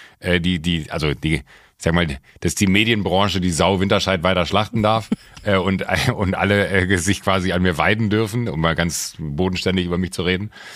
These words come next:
Speaker 1: Aber, äh, das bin ich ja jetzt an, an allem schuld. Du hast weder den Kaffee bekommen, den du wolltest, weil ich dich früher ins, äh, Studio gebeten habe. Du hast es möglich gemacht, dann kri-, kannst du nicht mal in das Studio, dass du rein bist. Jetzt, finde ich, haben wir so einen Vibe,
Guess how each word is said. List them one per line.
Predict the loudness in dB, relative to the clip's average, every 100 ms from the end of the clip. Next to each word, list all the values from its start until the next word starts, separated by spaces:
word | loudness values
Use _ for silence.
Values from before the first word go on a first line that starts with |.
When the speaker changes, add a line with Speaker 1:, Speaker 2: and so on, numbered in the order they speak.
| -20 -6
Speaker 1:
Aber, | 0 2 4 4 2
äh, | 0 0 0
das | -2 -2 -6
bin | -2 0
ich | 0
ja | 2
jetzt | 2 2
an, | 0 0
an | -4 -2
allem | 0 2
schuld. | 2 2 0
Du |
hast | 0 2
weder | 2 2
den | 2 -2
Kaffee | -2 -2 -4
bekommen, | -2 -2 0
den | -2
du | 0
wolltest, | 0 0 -2
weil | -2 -2
ich |
dich | -2 -4
früher | 0 0 0
ins, | -2 -4 -6
äh, | -6 -6
Studio | -4 -2 0 0 -2 -8 -20 _
gebeten | -4 0 2 2 0
habe. | 2 2 0 -4 -8 -6
Du | -2
hast | 0 0
es | 0
möglich | 0 0 -2
gemacht, | 0 0 0 0
dann | -2 -2
kri-, | -2 -2
kannst | 0 0
du | 0
nicht | 0 0
mal | 0
in | 0
das | 0
Studio, | -2 -2
dass | -2 -2
du |
rein | 0 0
bist. | -2 -6 -12
Jetzt, | -6 -6
finde | -2 -2
ich, | 0
haben | 0
wir | 0
so | 0
einen | 2
Vibe, | 2 0